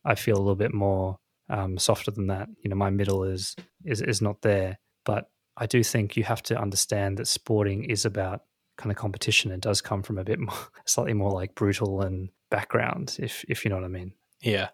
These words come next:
Speaker 2: One of the things that I think many male football fans or sports fans react to is, like, a feminist activist that wants to make a, a point about this, right? Wants to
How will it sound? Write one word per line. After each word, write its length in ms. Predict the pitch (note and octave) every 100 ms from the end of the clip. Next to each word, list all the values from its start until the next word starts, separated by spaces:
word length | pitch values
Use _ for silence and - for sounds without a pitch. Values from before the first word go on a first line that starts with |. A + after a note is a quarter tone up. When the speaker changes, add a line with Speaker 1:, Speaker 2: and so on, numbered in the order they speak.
| -
Speaker 2:
One 200 | A#2 A2
of 80 |
the 160 | G#2+ G2
things 400 | F#2 G#2+ G2 -
that 200 | G2 - _ _ _ -
I 80 |
think 160 | A#2+ A2
many 640 | A2+ G#2+ G#2 G2+ G2 G2 _ _ -
male 680 | A2 G#2+ G#2 G#2 G2+ G2 - _ -
football 440 | - A#2+ - G#2+
fans 420 | - A#2+ G#2 G2+
or 80 | G2+
sports 380 | - - A2 -
fans 460 | - G#2 F#2+ F#2+ -
react 280 | G2 -
to 280 | - G#2+ G2+
is, 400 | G2 G2 F#2 - -
like, 300 | A2 G2 F2+
a 180 | F#2+ F#2
feminist 420 | - A2+ G#2 G2+ G2+
activist 640 | G2 - G2 G2+ - -
that 260 | F#2+ F2 - _ _ -
wants 320 | G#2 G2+ -
to 100 | G2+
make 460 | G2 F#2+ F#2 - - -
a, 80 | A2 -
a 40 | -
point 320 | - - G2+
about 320 | F2+ E2+ -
this, 240 | - - -
right? 220 | F#2 F#2+
Wants 320 | G2+ F#2 -
to 300 | - F#2 F2+